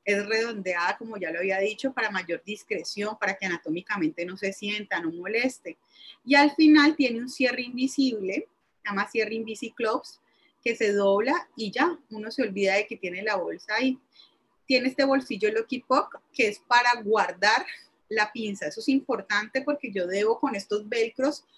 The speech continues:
doblar, doblar, doblar la bolsa y luego voltear el canguro o el Lucky Puck y meter la pinza de esa manera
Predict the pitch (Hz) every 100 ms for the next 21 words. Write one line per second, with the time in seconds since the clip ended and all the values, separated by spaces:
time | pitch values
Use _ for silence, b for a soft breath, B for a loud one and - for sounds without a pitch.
0 | b _ 190 214 208 214 233 240 247 233
1 | 233 233 240 233 240 240 240 226 - 294
2 | 403 _ 262 262 240 226 214 214 202 170
3 | 170 - 214 214 247 254 269 262 254 233
4 | 208 226 220 180 180 165 - 220 - 262
5 | - - b b b _ 233 208 185 180
6 | 180 202 220 214 208 233 214 - - 196
7 | 180 214 226 262 262 233 330